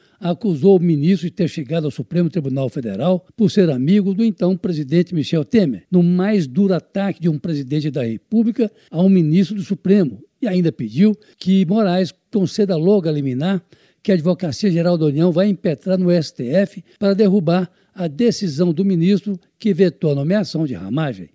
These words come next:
um ex-segurança do presidente na campanha e amigo de seus filhos, mas dizem que também um delegado bom de serviço. À noite, o presidente Bolsonaro baixou um pouco a bola e disse que na parte da manhã havia feito um desabafo, mas sem agredir ninguém.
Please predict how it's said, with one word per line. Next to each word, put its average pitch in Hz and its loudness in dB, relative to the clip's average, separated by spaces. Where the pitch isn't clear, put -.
um 151 0
ex-segurança 160 2
do 127 -8
presidente 127 -6
na 143 -8
campanha 208 -2
e 233 0
amigo 196 2
de 180 -4
seus 196 -2
filhos, 175 -2
mas 254 -2
dizem 214 0
que 254 -4
também 170 -2
um 180 -2
delegado 151 0
bom 156 4
de 180 0
serviço. 104 -10
À 151 -8
noite, 214 4
o - -2
presidente 156 -2
Bolsonaro 143 -4
baixou 233 -2
um 220 2
pouco 208 0
a 202 -2
bola 175 0
e 240 -2
disse 170 0
que 208 -4
na 170 -2
parte 160 -4
da 151 -2
manhã 135 -2
havia 156 -2
feito 180 -4
um 143 -4
desabafo, 123 -8
mas 254 -2
sem 180 -4
agredir 143 -4
ninguém. 175 0